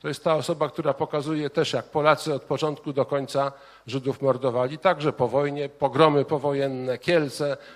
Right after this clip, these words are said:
To wszystko, co pojawia się w tej książce, ona to pokazuje zupełnie inaczej. Jej narracja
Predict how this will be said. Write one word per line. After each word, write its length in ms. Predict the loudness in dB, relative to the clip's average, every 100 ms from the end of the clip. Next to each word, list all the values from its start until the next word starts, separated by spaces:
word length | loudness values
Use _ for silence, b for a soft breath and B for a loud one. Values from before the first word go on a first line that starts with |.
| B
To 100 | -8
wszystko, 380 | -6 -8 -4 -4
co 300 | 0 -2 -4
pojawia 420 | -4 -2 0 -2
się 140 | -4
w 60 | -8
tej 160 | -8 -4
książce, 560 | -2 -2 -2 -2 -4 -4 B B B
ona 240 | 0 2
to 120 | 0
pokazuje 520 | -2 -2 -2 -4 -6 -6
zupełnie 560 | -2 0 0 0 -2
inaczej. 480 | 0 -2 -2 -4 -6 B B B
Jej 240 | -2 0 2
narracja 580 | 4 4 2 -4 -10